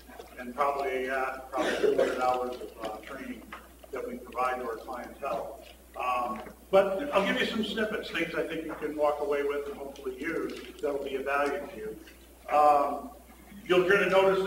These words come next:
as we go along, a lot of what we discuss is gonna be about human psychology. Uh, the foundation of what we have and how we've developed our selling processes and what we learn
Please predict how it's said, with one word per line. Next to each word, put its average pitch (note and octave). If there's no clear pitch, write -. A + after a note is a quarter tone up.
as F3
we F3
go E3+
along, F3
a -
lot D3+
of D#3+
what D#3
we D#3
discuss D#3
is -
gonna D3+
be D3
about C#3+
human C#3
psychology. -
Uh, B2+
the -
foundation E3+
of F3
what -
we E3
have F3
and C#3
how D#3
we've D3+
developed D3+
our C#3
selling C#3
processes D3+
and C#3+
what D3+
we C#3
learn C#3+